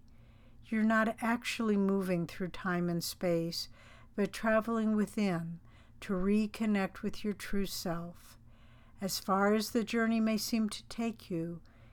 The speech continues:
you'll always return to the point from which you started, your inner home in God. So this journey isn't really about traveling at all, but simply remembering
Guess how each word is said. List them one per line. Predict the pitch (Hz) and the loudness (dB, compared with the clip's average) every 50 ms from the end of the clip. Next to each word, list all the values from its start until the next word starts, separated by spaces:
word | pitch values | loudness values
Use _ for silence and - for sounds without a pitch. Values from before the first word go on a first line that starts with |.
| - - - | -20 -12 -6
you'll | - 196 175 180 | -4 2 4 4
always | 180 180 180 185 208 196 - - | 6 6 6 6 4 2 2 0
return | - 226 226 - - 226 214 208 208 202 | 0 -2 -2 -2 -2 0 0 2 0 -2
to | - - 220 | -2 -4 -4
the | 208 214 | -4 -4
point | - - - 214 202 196 196 190 185 | -4 -4 -2 -2 0 0 -2 -4 -6
from | - - - 196 190 190 | -8 -6 -4 -2 0 0
which | 185 175 - - - | -2 -2 -4 -4 -6
you | 208 196 | -6 -4
started, | - - - - 190 165 170 170 165 180 180 185 - - - - - - - - - - - - - | -4 -6 -2 0 2 2 2 0 -2 -6 -10 -12 -14 -18 -20 -20 -20 -20 -20 -20 -20 -20 -20 -12 -6
your | 214 196 180 | -2 0 2
inner | 180 180 185 190 196 190 | 2 4 4 2 0 0
home | - - 196 185 180 180 185 | 0 -2 0 0 2 0 0
in | 185 180 175 | 0 -2 -2
God. | 175 180 165 165 165 170 170 180 175 - - - - - - - - - - - - - | 0 0 0 0 0 -4 -8 -12 -14 -18 -20 -20 -20 -20 -20 -20 -20 -20 -20 -20 -16 -12
So | - - 247 | -4 -2 0
this | 240 233 262 247 - | 2 2 2 2 0
journey | - - 240 226 214 214 214 214 220 208 | -2 0 0 2 4 4 2 2 2 0
isn't | 185 170 208 190 185 | 0 0 0 -2 -2
really | 180 175 185 202 208 196 196 190 | -2 0 0 2 2 2 2 0
about | 185 170 170 185 180 185 - | 0 0 0 0 0 0 -2
traveling | - - 208 196 190 190 185 196 196 196 202 202 | -4 -2 0 2 2 2 2 0 -2 -2 -2 -2
at | 214 202 | 0 0
all, | 196 185 180 175 175 170 170 170 - - - - - - - - | 2 2 2 0 -2 -4 -8 -10 -14 -20 -20 -20 -20 -20 -12 -8
but | - 202 - | -8 -6 -4
simply | - - 220 208 202 202 - 214 196 | -2 0 2 2 2 2 0 -2 -2
remembering | 190 185 196 202 196 196 190 190 190 190 185 175 175 165 170 170 175 175 175 175 | 0 0 0 2 2 2 2 2 2 2 0 0 -2 -2 -2 -4 -4 -6 -8 -10